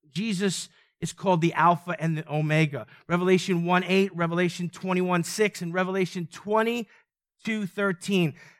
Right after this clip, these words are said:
Uh, "I am the Alpha and the Omega." The Alpha and the Omega, what? The beginning and the end. He's the author and the finisher, the originator and the perfecter, the Alpha and the Omega. I want you to think of Jesus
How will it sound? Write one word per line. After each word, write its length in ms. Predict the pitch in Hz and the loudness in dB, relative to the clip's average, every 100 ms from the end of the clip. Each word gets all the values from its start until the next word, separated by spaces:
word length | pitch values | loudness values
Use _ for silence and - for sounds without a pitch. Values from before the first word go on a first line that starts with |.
| _ | _
Uh, 200 | 165 160 156 | -8 -8 -2
"I 160 | 170 | -2
am 120 | 196 190 | 0 0
the 120 | 190 | 4
Alpha 340 | 214 233 247 | 6 4 0
and 140 | 214 214 | -6 -2
the 80 | |
Omega." 380 | 214 214 220 190 | 0 4 4 4
The 180 | 156 170 | 0 0
Alpha 320 | 185 226 214 | 2 2 0
and 100 | 220 | -10
the 60 | 220 | -6
Omega, 240 | 220 208 | -2 0
what? 280 | 196 202 - | 2 0 0
The 100 | 175 | -10
beginning 680 | 156 156 143 208 214 214 202 - _ | -8 -8 0 2 4 2 0 -8 _
and 140 | 180 180 | -2 -2
the 140 | 160 | -2
end. 400 | 180 185 160 151 - - | 2 4 4 2 -6 -16
He's 240 | 196 190 | -6 -4
the 160 | 156 190 | -2 -4
author 640 | - 196 208 202 220 220 202 - - | -2 4 4 4 0 0 0 -12 -10
and 180 | - 190 | -2 0
the 60 | 180 | 0
finisher, 640 | - 214 196 170 170 139 - _ | -2 2 2 2 0 0 -2 _
the 140 | 185 | 2
originator 840 | 190 190 214 180 214 208 208 214 - - | 2 4 0 0 2 4 6 4 0 -6
and 180 | 180 185 | -2 -2
the 60 | |
perfecter, 720 | 170 190 - 202 185 - 156 - - | -4 -8 -4 0 0 2 -2 -2 -6
the 160 | 175 165 | -4 0
Alpha 500 | 175 208 214 - 226 196 | 4 4 4 2 0 0
and 140 | 202 | -4
the 140 | 202 | -2
Omega. 500 | 196 190 202 196 180 | 0 2 4 4 4
I 80 | 170 | 4
want 400 | 175 196 233 - | 2 2 -2 -2
you 60 | 277 | -6
to 100 | 262 | -8
think 320 | - 240 226 | -4 -4 -4
of 200 | 190 180 | -4 -4
Jesus 580 | 139 190 247 208 240 - | -4 -6 -4 -4 -4 -4